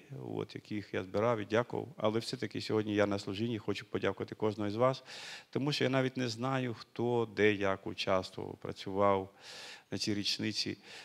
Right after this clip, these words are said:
Но те, що ми молилися, те, що ми просили, Бог дав. Правда? Бог дав, ми відчували присутність Божу, ми могли просто порадуватись, е, і згадати всі ті благословіння, які Бог нам давав, і...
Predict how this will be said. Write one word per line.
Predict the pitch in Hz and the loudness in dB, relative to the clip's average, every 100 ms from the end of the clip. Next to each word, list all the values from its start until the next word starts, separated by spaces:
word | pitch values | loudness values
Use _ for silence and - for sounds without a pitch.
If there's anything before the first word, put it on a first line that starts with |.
| - | -12
Но | - 107 107 104 101 | -2 2 2 2 2
те, | 120 131 | 2 2
що | - | 2
ми | 107 104 | 0 -2
молилися, | 101 98 135 120 - | -2 2 2 2 -2
те, | - | -4
що | 104 98 | -4 -4
ми | 95 | -6
просили, | 101 - 123 101 | -6 -2 -2 -2
Бог | 92 92 90 | 0 -2 0
дав. | 87 76 - _ _ _ _ _ | -6 -6 -12 _ _ _ _ _
Правда? | - 101 120 90 - | 2 2 4 -2 0
Бог | 95 | 0
дав, | 98 117 113 98 98 | 4 6 6 2 -8
ми | 98 95 95 | -6 -6 -6
відчували | 95 - 98 98 | -10 -6 -4 -4
присутність | 98 - - 120 110 - 98 92 | -6 -10 -4 -2 -2 -2 -4 -2
Божу, | 98 95 - 95 - - - - - | -2 -2 -4 -12 -16 -16 -14 -14 -10
ми | - | -4
могли | 110 101 104 104 101 98 - - | -2 -2 0 0 0 -2 -8 -6
просто | 110 - | -6 -6
порадуватись, | 110 98 104 104 98 95 - 101 - - - - - - - - - - | -4 4 6 6 2 -4 -6 -10 -8 -12 -14 -18 -20 -20 -18 -18 -18 -4
е, | 107 101 98 98 98 - - | 0 2 2 0 -2 -6 -2
і | 107 104 104 104 104 101 101 | 0 0 0 0 -2 -2 -6
згадати | 104 110 135 131 107 | -4 4 6 6 0
всі | - | -6
ті | - 98 | -10 -6
благословіння, | 101 - 120 127 113 101 | -4 -2 0 2 2 0
які | 98 104 | -2 -8
Бог | 98 101 92 | -6 -8 -6
нам | 95 92 | -10 -6
давав, | 95 95 92 92 - | -4 -2 -4 -4 -6
і... | 101 98 | -4 -4